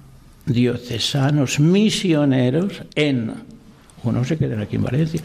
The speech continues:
y son misioneros, y otros serán en Cuba, y otros serán en Nicaragua, y otros serán en Chile, y otros serán en Ecuador o en Perú.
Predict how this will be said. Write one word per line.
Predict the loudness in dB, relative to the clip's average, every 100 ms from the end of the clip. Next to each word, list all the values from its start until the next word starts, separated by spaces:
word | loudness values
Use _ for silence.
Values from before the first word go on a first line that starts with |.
| -8
y | -6
son | -4 -2 0
misioneros, | 0 0 -2 -2 -4 -8 -14 -14 -12 -10 -4
y |
otros | -4 -2 -2
serán | 0 2 2
en | 0
Cuba, | 0 2 4 2
y |
otros | 2 -2 -4
serán | -2 -2
en | -2
Nicaragua, | -4 -2 -2 -2 -2 -2
y | -2
otros | -2 -2
serán | -2 -2 0
en | 0
Chile, | 2 2 2 2
y |
otros | 0 -2
serán | 0 0 0
en |
Ecuador | 0 0 2 2 2
o | 0
en | 0
Perú. | -2 -2 -2